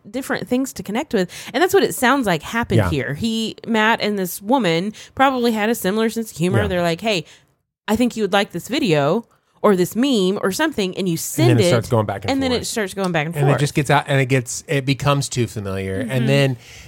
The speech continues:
Speaker 2: whether or not it's a romantic relationship, it is a relationship with someone that
Speaker 1: Right.
Speaker 2: isn't your spouse. And then, then that could become problematic. So someone who's very brave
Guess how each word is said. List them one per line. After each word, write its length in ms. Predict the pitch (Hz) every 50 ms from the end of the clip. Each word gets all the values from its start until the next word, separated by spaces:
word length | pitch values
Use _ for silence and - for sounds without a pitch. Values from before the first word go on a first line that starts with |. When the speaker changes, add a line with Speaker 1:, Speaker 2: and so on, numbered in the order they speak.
| - - -
Speaker 2:
whether 420 | 135 120 123 135 143 139 147 135
or 60 | 135
not 200 | 131 127 120 120
it's 140 | 117 - -
a 40 | 107
romantic 400 | 107 113 143 160 160 - 139 -
relationship, 640 | 113 107 107 104 98 - 104 92 - 107 98 95 107
it 80 | 104
is 120 | 120 123 120
a 60 | 117
relationship 800 | 107 101 101 104 120 135 127 - 113 98 92 - 98 90 90 -
with 120 | 95 92
someone 260 | - 110 101 95 95
that 80 | 90 -
Speaker 1:
Right. 80 | - 92
Speaker 2:
isn't 180 | 92 98 92
your 80 | 87 90
spouse. 400 | - - 92 82 80 82 85 -
And 80 | 95 95
then, 240 | 95 95 95 107 - -
then 220 | 120 123 117 120
that 320 | 117 113 117 117 - _ -
could 260 | - - 151 143 123
become 320 | 117 113 - 104 98 95
problematic. 680 | 92 - 92 90 98 104 120 156 185 170 123 90 - - - - - - - - -
So 280 | _ - - 175 165 - -
someone 420 | - - - 190 208 214 214 190 165
who's 180 | 156 156 127
very 240 | 120 151 165 185 190
brave 460 | 170 147 131 113 104 101 110 110 -